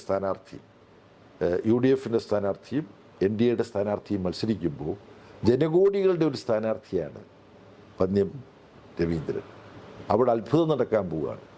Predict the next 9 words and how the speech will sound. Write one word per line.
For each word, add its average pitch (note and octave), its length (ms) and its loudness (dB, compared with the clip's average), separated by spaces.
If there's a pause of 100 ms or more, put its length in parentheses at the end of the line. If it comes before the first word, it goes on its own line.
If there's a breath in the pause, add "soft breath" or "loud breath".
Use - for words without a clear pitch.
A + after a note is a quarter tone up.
(280 loud breath)
ഈ - 20 6 (120)
രണ്ട് C#3 180 2 (120)
കോടീശ്വരന്മാരെ D3 840 2 (420)
പരാജയപ്പെടുത്തിക്കൊണ്ട് F#2+ 1000 0 (460 loud breath)
ജനകോടികളുടെ E3 720 4
പിന്തുണയുള്ള A2+ 540 2 (680)
പന്ന്യൻ G#2+ 320 2
രവീന്ദ്രൻ F#2+ 460 0
ജയിക്കാനുള്ള G2+ 480 2